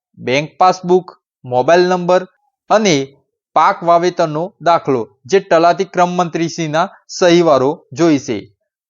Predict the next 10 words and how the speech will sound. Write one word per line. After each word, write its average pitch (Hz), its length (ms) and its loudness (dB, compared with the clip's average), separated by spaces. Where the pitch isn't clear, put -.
તો 185 80 2
મિત્રો, 202 540 0
આટલા 139 300 0
ડોક્યુમેન્ટ 190 680 -2
તમારે 185 260 0
આ 175 60 2
ટેકાના 185 460 0
ભાવે 170 280 2
નોંધણી 143 400 -2
માટે 156 380 -2